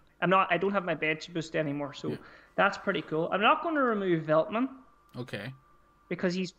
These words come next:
Speaker 1: four point three million and he's playing. Okay,
Speaker 2: Okay.
Speaker 1: uh, that makes sense, yeah?
Speaker 2: Yeah, I don't, yeah, I mean, I would be,
Speaker 1: You
Speaker 2: we'll,
Speaker 1: know.
Speaker 2: we'll, we'll get into this. Go on.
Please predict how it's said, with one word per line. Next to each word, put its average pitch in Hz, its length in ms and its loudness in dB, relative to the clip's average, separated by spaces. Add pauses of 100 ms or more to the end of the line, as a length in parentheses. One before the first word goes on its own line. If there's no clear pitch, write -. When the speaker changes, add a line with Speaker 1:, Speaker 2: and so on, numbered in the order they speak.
(140)
Speaker 1:
four 185 160 2
point 175 300 -2
three 175 160 2
million 170 320 0
and 165 120 -2
he's 165 140 0
playing. 165 500 2 (720)
Okay, 180 380 4
Speaker 2:
Okay. - 40 -2
Speaker 1:
uh, 175 80 -2 (100)
that 202 160 2
makes 220 180 -4
sense, 208 320 -2
yeah? 220 220 2 (120)
Speaker 2:
Yeah, 214 420 4
I 180 60 0
don't, 170 360 -6
yeah, 139 340 -6
I - 20 -4
mean, 127 240 0
I 123 120 -4
would 120 220 -8
be, 113 200 -6
Speaker 1:
You 110 80 -8 (260)
Speaker 2:
we'll, 254 100 -2
Speaker 1:
know. 170 160 2
Speaker 2:
we'll, 135 120 0
we'll 131 160 -2
get 135 140 0
into 123 200 -4
this. - 340 -12
Go 123 120 -4
on. 120 160 -6